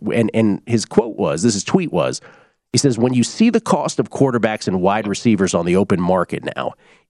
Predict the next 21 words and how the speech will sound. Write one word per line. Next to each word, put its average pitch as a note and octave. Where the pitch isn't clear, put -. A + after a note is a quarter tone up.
it C3
makes B2+
drafting, A#2
uh, G2+
in B2
the A2+
first B2+
round G2+
and F2
gaining B2+
five A2+
years G2+
of F2+
control F#2
very G#2+
enticing. G#2+
If C3
the A#2+
grades D#3+
are D#3+
close, -